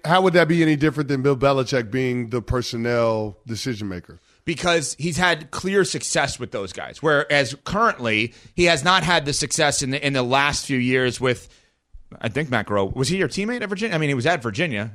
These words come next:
Speaker 2: yeah, right?
Speaker 1: No.
Speaker 2: No? Okay.
Speaker 1: No, no, no.
Speaker 2: Um, so I, I think it's, it's like track record. That would be the difference. Now, if you're Kraft, that's whether or not you want to accept that, right? If you're gonna say, "Okay, Bill, you're gonna accept the G M, I'm picking the G M,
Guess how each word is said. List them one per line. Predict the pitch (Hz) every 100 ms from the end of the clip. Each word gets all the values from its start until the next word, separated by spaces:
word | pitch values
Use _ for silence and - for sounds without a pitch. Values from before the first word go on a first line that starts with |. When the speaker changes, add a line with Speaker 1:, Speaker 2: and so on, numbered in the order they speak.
| 123
Speaker 2:
yeah, | 117 127
right? | 143 190 - _ _ _ _
Speaker 1:
No. | 127 113 90 _ -
Speaker 2:
No? | 127 135 135
Okay. | 135 87
Speaker 1:
No, | 110 - -
no, |
no. | 62 -
Speaker 2:
Um, | 151 139 143 - -
so | 165 208 165 - _ _ -
I, | - _ _ - -
I | 180
think | -
it's, | 180 - -
it's | 160 - _ -
like | 165
track | - 233 294
record. | - - - _ _
That | - 196
would | 190
be | 156
the | 139
difference. | 143 240 - -
Now, | 196 185 - -
if | 185 147
you're | 165
Kraft, | - 240 294 160 160 - - -
that's | 202 196
whether | 196 190
or |
not | 180 165
you | 160
want | 165
to | 151
accept | 135 240 208
that, | 101 76 - -
right? | 180
If | 175 170
you're |
gonna | 220
say, | 202 196
"Okay, | 190 175
Bill, | 185 185
you're | 180
gonna | 190
accept | 170 - 151
the | 143
G | 143 185
M, | 185 147 - _ -
I'm | 185 226
picking | 175 185 170
the | 151
G | 123 143
M, | 147 143